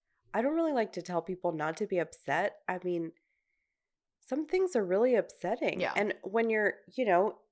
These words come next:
Speaker 1: going through one of your first breakups, like, that would be absolutely insane if you weren't upset.
Speaker 2: Yeah.
Speaker 1: Of course you should be upset.
Speaker 2: Yeah.
Speaker 1: Be upset and let it pass. I mean, if you don't let yourself get upset and, like, go through the,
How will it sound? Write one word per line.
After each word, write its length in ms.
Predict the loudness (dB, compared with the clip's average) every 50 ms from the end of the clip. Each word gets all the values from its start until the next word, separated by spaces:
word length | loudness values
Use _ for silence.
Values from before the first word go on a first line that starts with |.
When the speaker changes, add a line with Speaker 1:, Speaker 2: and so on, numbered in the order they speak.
| _ _ -18 -12 2
Speaker 1:
going 300 | 6 6 6 6 6 2
through 180 | 0 0 2 2
one 160 | 4 4 2
of 140 | 2 2 0
your 100 | -2 -2
first 400 | 0 2 2 2 0 -2 -2 0
breakups, 560 | 0 0 2 2 0 -2 -2 -2 -6 -4 -2
like, 300 | -2 -2 -4 -8 -18 _ _ _ _ _ _ _ _ _ _ _ -8
that 100 | -6 -6
would 140 | -6 -4
be 100 | 0 0
absolutely 420 | 0 0 0 -2 -4 -4 -4 -2 -4
insane 340 | -4 -6 -4 -2 0 2 2 0 -2
if 80 | -2 -2
you 80 | 0
weren't 220 | 2 4 4 4 2
upset. 340 | 0 -2 -4 -4 -2 0 0
Speaker 2:
Yeah. 180 | 0 0 -2 -4 -4 -4
Speaker 1:
Of 120 | -4 -2
course 240 | 0 4 4 4 4 2 -2
you 80 | -8 -6
should 140 | -6 -6 -4
be 120 | -2 -2 -2
upset. 420 | -2 -2 -2 -2 0 0 -2 -4 -8
Speaker 2:
Yeah. 60 | -10 _ 2
Speaker 1:
Be 100 | 2 2
upset 480 | 2 2 -2 -4 -2 0 0 0 0 -2
and 160 | -6 -6 -4
let 140 | -4 -4 -4
it 120 | -4 -6
pass. 300 | -10 -10 -8 -8 -10 -10 -14 _ _ -20 -20 -20 -20 -16 -12 -8
I 40 | -6
mean, 200 | -4 -4 -4 -4
if 180 | -6 -6 -8 -12
you 60 | -4
don't 360 | 0 2 2 2 2 0 -4
let 160 | -6 -6 -4 -4
yourself 380 | -6 -4 0 0 0 0 0
get 160 | 0 0 2 2
upset 460 | 0 -2 0 2 4 6 6 4 4
and, 140 | 0 -2 -2
like, 240 | -4 -6 -6 0
go 180 | 4 4 4 4 2 -2 -4
through 280 | -2 0 0 0 0 2
the, 260 | 4 4 4 4 0